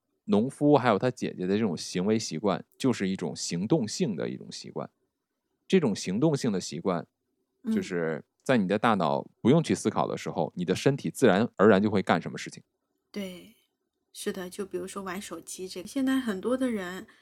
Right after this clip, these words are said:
Speaker 2: 就是，而且走路也会玩手机，这样子就很危险。
Speaker 1: 对，这个其实很可怕的，很可怕的。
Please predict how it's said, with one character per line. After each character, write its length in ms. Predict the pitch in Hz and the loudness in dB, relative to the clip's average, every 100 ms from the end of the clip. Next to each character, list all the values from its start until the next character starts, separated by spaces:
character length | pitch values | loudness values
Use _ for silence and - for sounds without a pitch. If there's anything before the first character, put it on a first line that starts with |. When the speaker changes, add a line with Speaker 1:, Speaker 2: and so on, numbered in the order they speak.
| _ _ _ | _ _ _
Speaker 2:
就 100 | 240 | -6
是， 280 | 254 220 - - | -2 -4 -6 -6
而 100 | 233 | -2
且 180 | 277 | 0
走 280 | 262 - 185 | 0 -2 -4
路 160 | 180 285 | 2 4
也 120 | 262 | 4
会 160 | 185 190 | 2 -8
玩 220 | 175 180 | -10 -10
手 160 | 185 | -10
机， 300 | 156 - 170 - _ _ - | -10 -12 -16 -18 _ _ -8
这 100 | 247 | -2
样 120 | 220 | -2
子 100 | 190 | -2
就 140 | 196 | -8
很 180 | 196 190 | -10 -10
危 160 | - 220 | -8 -6
险。 300 | 262 - - _ _ _ _ _ _ _ _ - | -6 -10 -14 _ _ _ _ _ _ _ _ 2
Speaker 1:
对， 240 | 98 - _ _ _ | 4 4 _ _ _
这 100 | - | 2
个 140 | 180 107 | 4 4
其 180 | - 123 | 2 -4
实 440 | 147 139 147 - _ | 2 4 4 0 _
很 180 | - 143 | -8 -6
可 140 | 104 | -4
怕 180 | 110 90 | -4 -4
的， 140 | 92 - _ _ _ _ _ | -6 -16 _ _ _ _ _
很 80 | 120 | -6
可 120 | 131 | -4
怕 180 | 95 85 | -4 -6
的。 140 | - | -8